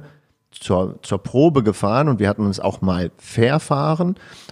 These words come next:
Und, ähm, diese Strecke mit den, naja, kleinen Abkürzungen hier und da und diese, diese Verfahrwege,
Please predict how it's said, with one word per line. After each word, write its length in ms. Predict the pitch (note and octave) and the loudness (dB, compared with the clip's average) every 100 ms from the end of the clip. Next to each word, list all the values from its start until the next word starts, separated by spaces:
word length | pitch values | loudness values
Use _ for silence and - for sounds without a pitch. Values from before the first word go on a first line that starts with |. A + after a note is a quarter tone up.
| - | -12
Und, 400 | - G#2+ A2 G#2 | -2 0 0 0
ähm, 560 | F#2 G2+ G2+ G2+ G2 F2+ | 2 2 4 2 0 -4
diese 300 | G#2+ A2 A2 | -2 0 0
Strecke 380 | - A#2+ B2+ B2 | 0 -2 0 2
mit 240 | G#2+ - | 2 2
den, 400 | G2+ F#2+ F2 E2 - _ _ _ - | 2 2 0 -2 -8 _ _ _ -8
naja, 420 | E2+ F2 E2 D2+ - | 0 2 0 -2 -4
kleinen 260 | G#2 G2+ | 0 0
Abkürzungen 540 | F#2 - B2 A2 A2+ G#2 | -2 -2 0 0 2 2
hier 180 | A2+ G2+ | 2 0
und 100 | F#2 | 0
da 140 | A2 | 2
und 120 | A#2 G2+ | 2 0
diese, 340 | F#2 F2+ F2 | 0 0 0
diese 200 | E2+ F2+ | -2 -6
Verfahrwege, 880 | - F2 G2 B2+ C#3+ C3+ C#3+ E3 | -6 -4 0 0 0 0 -2 -2